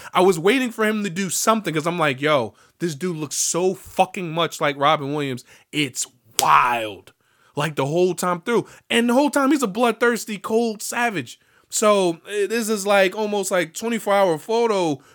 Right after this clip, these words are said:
crazy Robin Williams, but I still want it. Because I'm just like, "Yo, all I'm waiting is for, like, one genie line."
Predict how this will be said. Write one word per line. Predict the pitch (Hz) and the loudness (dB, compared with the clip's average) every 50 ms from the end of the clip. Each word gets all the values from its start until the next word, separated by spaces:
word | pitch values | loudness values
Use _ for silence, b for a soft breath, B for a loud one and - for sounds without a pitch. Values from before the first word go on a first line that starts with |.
| b b | b b
crazy | - 208 214 233 247 220 190 196 185 | -2 0 2 2 0 0 -4 -4 -2
Robin | 165 165 165 160 151 147 147 147 | 2 4 4 4 4 2 0 -2
Williams, | 151 147 135 127 127 131 | -2 -2 -2 -4 -6 -6
but | 147 147 | -4 -2
I | 180 196 | -2 -2
still | - - - 226 220 202 | -2 -2 -4 -4 -4 -2
want | 196 220 233 226 170 | -2 -2 -2 -2 -4
it. | 110 - b b b b b b b b | -6 -8 b b b b b b b b
Because | 175 160 175 160 | -6 -4 -2 -2
I'm | 185 196 214 208 | -2 -4 -4 -4
just | 190 - | -6 -4
like, | 196 180 170 170 | -4 -4 -2 0
"Yo, | 220 214 175 | 0 0 2
all | - 156 170 208 208 | 2 2 0 2 2
I'm | 202 214 | 0 0
waiting | 214 214 196 196 | -2 -2 -2 -4
is | 180 - | -4 -4
for, | - 175 | -2 0
like, | 170 160 156 147 B B B B | 2 2 2 0 B B B B
one | 107 107 123 156 180 185 180 160 | -10 -6 -2 0 0 0 0 -2
genie | 139 127 131 170 220 233 208 196 180 165 | -4 -4 0 2 2 2 2 0 -2 0
line." | 156 147 139 131 123 110 107 104 | 0 2 2 2 0 -2 -4 -10